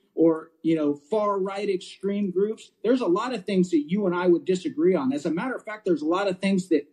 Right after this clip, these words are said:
people sitting on your left and right would disagree on, but you think that they, we should stop them from being able, according to your own quote, according to your own words, that we should stop them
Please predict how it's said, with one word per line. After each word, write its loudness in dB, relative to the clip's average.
people 0
sitting 6
on -2
your 4
left 0
and 0
right 0
would 0
disagree 2
on, -6
but 0
you 8
think 2
that 0
they, 6
we 4
should 2
stop -8
them 2
from 0
being 4
able, 0
according 4
to -2
your 0
own -2
quote, 2
according 2
to -12
your 4
own 2
words, 2
that -2
we 6
should -2
stop -6
them 2